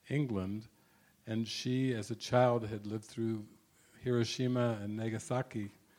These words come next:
uh, the bombs being dropped, and, and, and trying to use her imagination to cheer up her little brother, who was always happy, but when these nuclear hydrogen bombs were detonated,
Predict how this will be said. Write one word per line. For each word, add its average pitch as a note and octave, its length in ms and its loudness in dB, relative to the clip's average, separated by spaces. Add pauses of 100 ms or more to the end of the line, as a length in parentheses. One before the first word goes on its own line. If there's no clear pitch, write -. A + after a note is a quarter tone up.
(440)
uh, G#2 280 -4 (460)
the G#2 80 -8
bombs A#2 520 -2
being A2 320 -4
dropped, A2+ 440 -2
and, G#2+ 260 -4 (100)
and, A2 260 -10 (500)
and A2 120 -12
trying B2+ 360 0
to A#2 100 -2
use B2 320 2
her A#2+ 140 2
imagination A2+ 880 0
to G2+ 80 -12
cheer B2 340 2
up A#2+ 160 4
her A2+ 120 -2
little A#2 280 0
brother, A2+ 500 2
who A2+ 80 -2
was A2 180 -2
always C3+ 340 2
happy, B2+ 480 -6
but A2+ 140 -12
when A2 360 -6 (460)
these G#2+ 360 -6
nuclear A2 640 -2 (920)
hydrogen G#2+ 480 -2
bombs B2 420 2
were G#2+ 80 0
detonated, G#2+ 720 -4